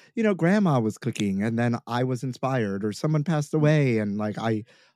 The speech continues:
Speaker 1: opened, like, I found the cookbook and, you know, I went through that journey. I love, I love the fact that, like, taste, taste is what drove you
Speaker 2: Yeah.
Speaker 1: into
Speaker 2: And, and actually there was, um,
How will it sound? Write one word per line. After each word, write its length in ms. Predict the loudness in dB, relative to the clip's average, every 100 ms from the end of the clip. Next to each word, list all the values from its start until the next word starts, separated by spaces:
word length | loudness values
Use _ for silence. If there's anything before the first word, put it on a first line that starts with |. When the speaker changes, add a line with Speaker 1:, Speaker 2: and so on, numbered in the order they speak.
| _
Speaker 1:
opened, 560 | 2 4 4 4 2 -2 -8 _ -4
like, 220 | -2 0
I 80 | -2
found 340 | 0 0 -2
the 60 | 0
cookbook 560 | -2 0 -2 -4 -4
and, 320 | -4 -2 -2
you 180 | -2 0
know, 280 | 2 2 -2 -6 _ _ 0
I 100 | 2
went 260 | 4 0
through 140 | -2 -2
that 240 | -2 -4
journey. 320 | -6 -4 -4 -4
I 100 | -2
love, 320 | 0 -2 -4 _ _ _ -2
I 100 | 2
love 240 | 2 0
the 120 | -4
fact 320 | -4 -4 -4 -4
that, 240 | -4 -4 -6
like, 260 | -8 -8 -16 _
taste, 720 | -10 -2 0 0 -4 -12 -20 -14
taste 440 | -2 0 0 -4
is 120 | -10 -4
what 220 | -6 -6
drove 600 | -8 -4 0 0 0 -2
you 480 | -6 -8 -8 -12 -12 -18 _ _ _ _ -4
Speaker 2:
Yeah. 200 | 0 0
Speaker 1:
into 720 | -2 0 2 2 2 0 -4 _ -8
Speaker 2:
And, 120 | -6 -4
and 140 | -2
actually 340 | -2 -4 -2 0
there 100 | 2
was, 200 | 0 0
um, 360 | 0 0 -4